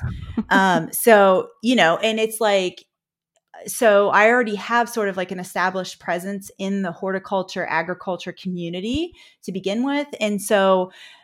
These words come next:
Speaker 2: um, but one thing I do that I think it translates to any industry or any location that you're in is, like, g-, garden clubs. Do you know how many
Speaker 1: Mm-hmm.
Speaker 2: free garden talks I did? So
Speaker 1: Yes.
Speaker 2: many. Um,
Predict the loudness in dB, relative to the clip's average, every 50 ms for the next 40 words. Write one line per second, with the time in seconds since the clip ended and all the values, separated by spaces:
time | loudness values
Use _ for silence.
0 | _ _ 0 2 4 4 4 2 0 -2 -4 -6 -8 -12 _ _ _ _ -6 0
1 | 2 4 4 4 4 2 0 0 2 2 2 2 0 -2 -2 0 0 -2 -2 -2
2 | -4 -6 -4 -2 -2 0 0 0 -2 -2 -2 -2 0 0 0 0 0 -2 -4 -6
3 | -6 -6 -8 -10 -14 -18 _ _ _ _ _ _ _ _ -8 -8 -8 -8 -8 -12
4 | -8 -6 -2 -2 -2 0 0 0 -2 -2 -4 -6 -8 -8 -6 -6 -4 -2 -2 -2
5 | -2 -2 -4 -4 -6 -8 -8 -8 -8 -8 -6 -6 -6 -6 -6 -6 -8 -8 -6 -6
6 | -6 -4 -4 -2 -2 -2 -2 -2 -2 -4 -8 -8 -6 -8 -10 -8 -8 -8 -6 -6
7 | -4 -4 -4 -6 -8 -10 -8 -8 -10 -10 _ _ _ _ _ _ _ _ _ _
8 | -20 -20 -20 -16 -16 -16 -12 -6 -2 0 0 0 0 -2 -2 -2 -4 -6 -6 -6
9 | -8 -12 -16 -18 _ _ -10 -6 -4 -2 -2 0 0 2 2 2 2 2 0 -2
10 | -2 -2 -2 0 2 2 4 4 2 0 -2 -4 -2 -2 -2 -2 -2 -2 -6 -6
11 | -4 -4 -4 -2 -2 -2 -2 -2 -2 -4 -6 -12 _ _ _ _ _ _ -8 0
12 | 6 6 8 8 6 4 2 -2 -4 -6 -12 -14 -14 -16 _ _ _ _ _ _
13 | _ _ _ _ _ -2 0 2 2 2 2 0 0 -2 -6